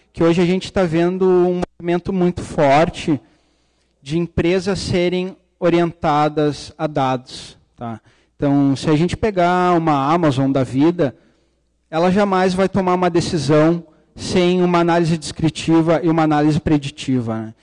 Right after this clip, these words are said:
Então, uma, uma empresa orientada a dados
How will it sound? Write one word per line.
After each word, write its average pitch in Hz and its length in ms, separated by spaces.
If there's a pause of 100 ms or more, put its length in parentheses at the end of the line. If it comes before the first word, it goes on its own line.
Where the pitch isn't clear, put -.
(280)
Então, 156 480
uma, 165 260
uma 170 380
empresa 180 440
orientada 151 1000
a 151 100
dados 143 680